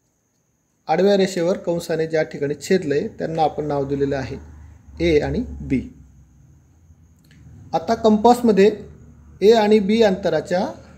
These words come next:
निम्म्यापेक्षा जास्त अंतर ठेवून आपल्याला हवं तेवढं सोयीचं अंतर घेऊन, हे अंतर निम्म्यापेक्षा जास्त असलं पाहिजे, ठेवून आपण वरच्या बाजूने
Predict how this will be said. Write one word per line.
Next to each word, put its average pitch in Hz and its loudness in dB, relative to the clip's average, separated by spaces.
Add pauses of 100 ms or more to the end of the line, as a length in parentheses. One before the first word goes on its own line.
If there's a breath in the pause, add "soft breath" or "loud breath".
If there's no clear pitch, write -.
(260 loud breath)
निम्म्यापेक्षा 240 2
जास्त 214 2
अंतर 165 0 (160)
ठेवून 160 -2 (1800)
आपल्याला 190 -2
हवं 180 0
तेवढं 170 -2
सोयीचं 151 -4
अंतर 135 -6
घेऊन, 147 -4 (220)
हे 170 -4
अंतर 170 -4
निम्म्यापेक्षा 185 0
जास्त 139 -6
असलं - -10
पाहिजे, 135 -8 (1000)
ठेवून 208 8 (1120)
आपण 208 0 (680)
वरच्या 185 2
बाजूने 165 2